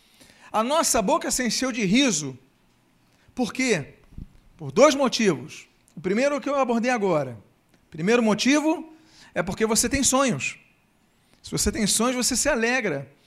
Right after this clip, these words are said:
Quando você, às vezes, tá triste, você sonha com algo, você solta um risinho no canto da boca, na verdade, sozinho, às vezes, ninguém vê você, mas você começa a ter um momento de alegria. Porque você tem algo, uma perspectiva, "Olha, hoje vai acontecer isso, hoje vai acontecer aquilo",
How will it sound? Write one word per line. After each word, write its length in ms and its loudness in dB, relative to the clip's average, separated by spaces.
Quando 240 -8
você, 280 0
às 80 -2
vezes, 140 -4
tá 140 -2
triste, 300 -4
você 200 -2
sonha 240 0
com 100 -4
algo, 120 0
você 340 0
solta 340 0
um 40 2
risinho 320 2
no 80 -2
canto 280 -6
da 100 -2
boca, 300 0
na 80 0
verdade, 340 0
sozinho, 440 -2
às 80 -2
vezes, 180 2
ninguém 320 -2
vê 160 2
você, 520 0
mas 180 -4
você 100 -2
começa 480 2
a 180 0
ter 140 -4
um 80 -2
momento 300 -2
de 100 0
alegria. 640 0
Porque 240 -2
você 220 0
tem 180 -2
algo, 320 2
uma 120 -2
perspectiva, 580 -2
"Olha, 180 2
hoje 120 2
vai 80 -2
acontecer 480 -4
isso, 260 -4
hoje 140 0
vai 80 0
acontecer 460 -4
aquilo", 440 -2